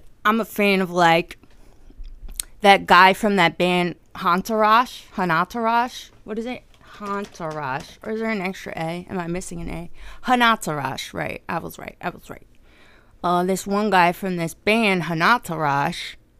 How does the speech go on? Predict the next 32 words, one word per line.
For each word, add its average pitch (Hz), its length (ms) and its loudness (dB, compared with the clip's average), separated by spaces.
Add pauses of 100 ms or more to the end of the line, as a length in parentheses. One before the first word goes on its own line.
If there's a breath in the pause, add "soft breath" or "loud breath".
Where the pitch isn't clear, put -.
(160)
I 208 80 -6
think 294 240 -4
it 330 60 2
had 269 160 -2
some 190 180 -4
members 180 300 -2
of 160 160 -6
Boredoms. 156 720 -4 (540)
Anyway, 202 300 2
they 180 120 2
had 202 140 0
a 208 40 -2
show, 208 420 2
and 160 160 -4
the 185 60 -6
guy 170 180 2
just, 214 220 -2
like, 240 120 -2
shows 196 480 2
up 180 160 4
with, 208 200 2
<laughs> - 20 10
like, 269 160 8
a 294 100 6
fuck-, - 440 -4 (420 loud breath)
with, 359 140 4
like, 285 160 8
a 294 80 8
fucking 285 560 6
bulldozer 208 640 6
and, 233 220 6
like, 226 240 6